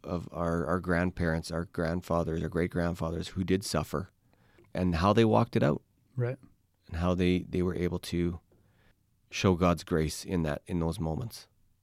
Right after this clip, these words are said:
Speaker 2: Hmm. Yeah, and obviously, um, I have a tremendous respect for people who work in healthcare and, um, are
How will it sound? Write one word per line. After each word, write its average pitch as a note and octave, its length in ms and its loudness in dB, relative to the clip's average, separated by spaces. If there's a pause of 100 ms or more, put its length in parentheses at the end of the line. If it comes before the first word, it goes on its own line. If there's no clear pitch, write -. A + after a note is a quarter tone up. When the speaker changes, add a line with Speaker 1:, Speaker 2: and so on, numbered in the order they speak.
(120)
Speaker 2:
Hmm. A#2 120 -6 (2750)
Yeah, C#3 320 4
and C3+ 120 0
obviously, C3 760 2 (100)
um, A2 480 -4 (200)
I B2+ 40 -2
have A#2+ 140 0
a A#2 40 -2
tremendous B2+ 680 -4
respect - 480 -6
for A2+ 220 -8
people B2 260 -2
who A#2+ 120 -2
work A#2+ 300 -4
in B2 160 -2
healthcare A2 540 -6 (200)
and, A2+ 360 -8 (580)
um, A2+ 320 -8
are A2 440 -8